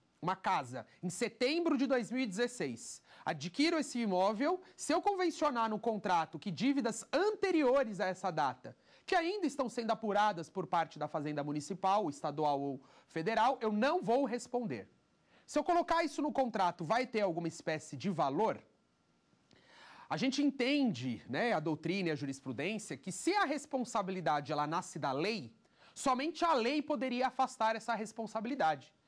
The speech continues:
No nosso caso, no direito tributário, o contrato não tem nenhum poder de modificar a sujeição passiva. Então, nós vimos, por exemplo, aquele caso do inquilino, que se coloca como encarregado de pagar I P T U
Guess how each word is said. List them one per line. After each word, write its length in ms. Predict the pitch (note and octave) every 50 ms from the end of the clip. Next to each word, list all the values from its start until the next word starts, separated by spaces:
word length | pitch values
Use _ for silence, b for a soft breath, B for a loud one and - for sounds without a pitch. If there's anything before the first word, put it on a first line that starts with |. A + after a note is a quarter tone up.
| B B B B B B B
No 120 | E3+ G#3
nosso 320 | G#3+ B3+ D4+ F4 - - -
caso, 420 | - A3+ G#3 A#3 C#4 C#4+ E3 F#3+
no 80 | F#3 F#3
direito 320 | D3 E3+ E3+ E3 E3 -
tributário, 500 | E3+ D#3 C#3 C#3 C#3 - G#3 A#3 A#3 G#3
o 40 | -
contrato 720 | - - C#4 B3 G#3 - - G#3+ A#3 C#4 D4 - - G#3+
não 200 | G3+ G#3+ C4 D4+
tem 160 | D4+ D#4+ D4
nenhum 240 | C#4+ C#4 C4+ D#4+ G#4
poder 540 | - - F#4+ F#4+ D#4 F3 C3+ G3 B3+ C#4+ C4+
de 140 | F#3 D#3+ G#3
modificar 680 | G#3 A3+ D4 E4+ C#4+ D4+ C#4+ - D#4+ D4 - - A3+ A#3+
a 40 | A3+
sujeição 500 | - C4 A3 A#3+ B3 A3 - A#3+ A3+ G#3
passiva. 560 | B3+ C4 B3+ - - A#3+ A3+ F3 B2+ G#2+ - _ B B B B B B B B B -
Então, 160 | D#3 A3 A#3
nós 180 | B3 B3 F#3+
vimos, 300 | D3+ G#3 B3 A3 F#3 -
por 160 | - - G#3 G3
exemplo, 420 | F#3+ D#3 G#3 A#3 C4 C4 - A3+
aquele 240 | G3+ - A#3 G#3+ F3+
caso 320 | - - G#3 G3+ F#3 D#3
do 140 | D3 F3+ F#3
inquilino, 760 | G#3 G#3+ A3 - A#3 E3 E3 A3 C#4+ F4 D4+ F#3 C3+ G#2+ B B B B B B B
que 100 | - G#3
se 180 | - - C#4+ -
coloca 560 | - C#4+ C4+ C4 A#3+ B3 C#4+ E4+ - - C#4
como 400 | - - C#4 C#4 C4 C4+ G3+ - _ _
encarregado 880 | B3 C#4 F4 - - F4+ E4 C4 C4 A3+ E3 F#3 A3+ C#4 E4+ D#4+ C#4+ A3
de 80 | A3
pagar 360 | - - A#3 G#3+ F#3+ G3 G3
I 60 | F#3+ F#3
P 120 | - G#3
T 180 | F#3 - A3 G3
U 280 | F3+ F#3+ G#3 C#4 E4+